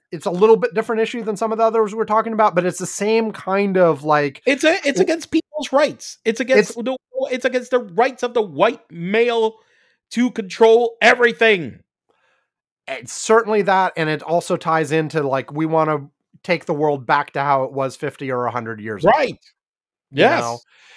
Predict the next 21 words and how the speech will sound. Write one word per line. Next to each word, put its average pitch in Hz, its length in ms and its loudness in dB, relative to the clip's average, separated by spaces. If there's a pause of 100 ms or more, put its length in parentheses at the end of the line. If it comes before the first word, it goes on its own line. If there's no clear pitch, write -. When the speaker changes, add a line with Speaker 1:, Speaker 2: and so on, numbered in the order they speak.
(360)
Speaker 1:
Um, 165 420 2 (140)
and, 196 320 -4
and, 185 280 -4 (200)
and 185 200 -2
so, 196 480 2 (280)
you 190 100 2
know, 175 160 2
they're, 240 400 2
they're, 269 460 2
they're 160 320 -2
steamrolling 262 680 0
some 214 160 -4
victories. 165 500 -2
They're, 156 360 0 (300)
you 165 100 -2
know, 156 160 2
the, 151 400 -4
the, 139 480 -6 (240)
the 139 140 -6
Supreme 196 400 -4
Court, 226 440 2